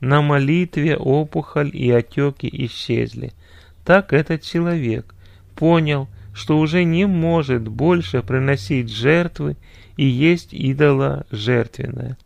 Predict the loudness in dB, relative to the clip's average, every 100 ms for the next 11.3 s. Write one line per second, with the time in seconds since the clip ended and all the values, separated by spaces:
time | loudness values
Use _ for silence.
0 | -20 _ -20 _ -20 -20 -10 2 4 4
1 | 4 4 2 2 2 0 -2 -4 -2 0
2 | 4 4 4 4 2 0 0 0 6 6
3 | 6 2 2 2 2 2 2 2 0 -2
4 | -2 -2 -2 -4 -2 -2 -2 -6 -10 -14
5 | -20 _ -18 -2 6 6 4 0 0 4
6 | 4 4 2 2 0 0 2 2 2 2
7 | 0 -2 -4 -6 -4 -4 -6 -14 _ _
8 | 4 6 6 2 2 2 2 4 4 2
9 | -2 -2 0 0 2 0 0 0 4 2
10 | 0 0 2 4 2 -2 0 2 2 -2
11 | -8 -8 -10